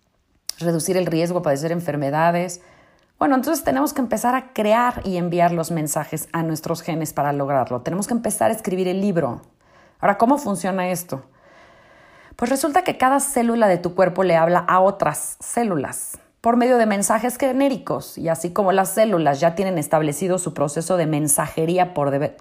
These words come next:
por decirlo así, pues nosotros somos los que debemos de ser los organizadores de esa conversación. Porque es nuestro estilo de vida lo que conduce a nuestra actividad genética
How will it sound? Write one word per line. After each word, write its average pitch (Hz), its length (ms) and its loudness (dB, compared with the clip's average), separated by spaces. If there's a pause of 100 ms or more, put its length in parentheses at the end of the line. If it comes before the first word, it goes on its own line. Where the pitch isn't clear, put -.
por 123 180 -2
decirlo 156 340 0
así, 180 480 0 (840)
pues 185 140 2
nosotros 214 420 0
somos 233 200 4
los 214 140 0
que 185 80 0
debemos 190 340 2
de 175 80 -2
ser 180 180 2
los 196 160 -2
organizadores 165 760 2
de 180 60 0
esa 185 200 -4
conversación. 196 960 0 (1120)
Porque 233 280 4
es 262 80 4
nuestro 277 260 0
estilo 277 400 0
de 226 120 2
vida 208 540 0 (300)
lo 190 200 2
que 196 120 0
conduce 226 680 2
a 170 80 2
nuestra 175 280 0
actividad 185 460 0
genética 180 840 -4